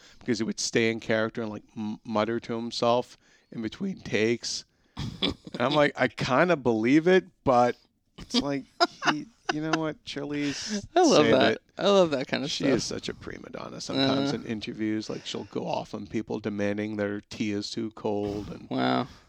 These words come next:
Speaker 1: yeah. She's
Speaker 2: Well,
Speaker 1: left me cold every time I've met her.
Speaker 2: I think, um,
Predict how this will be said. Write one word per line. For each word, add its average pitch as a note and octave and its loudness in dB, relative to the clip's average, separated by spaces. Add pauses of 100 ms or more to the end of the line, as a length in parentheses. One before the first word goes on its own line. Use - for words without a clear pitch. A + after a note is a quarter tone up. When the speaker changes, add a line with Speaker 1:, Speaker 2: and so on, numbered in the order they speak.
Speaker 1:
yeah. G2+ -6 (300)
She's C#3+ 0
Speaker 2:
Well, D#3+ 4
Speaker 1:
left B2+ 4
me A2 -4
cold G2 -4
every G2 -6
time G2+ -8
I've F#2+ -8
met G2 -6
her. G2+ -8 (160)
Speaker 2:
I D3+ 8
think, D#3 0
um, B2 0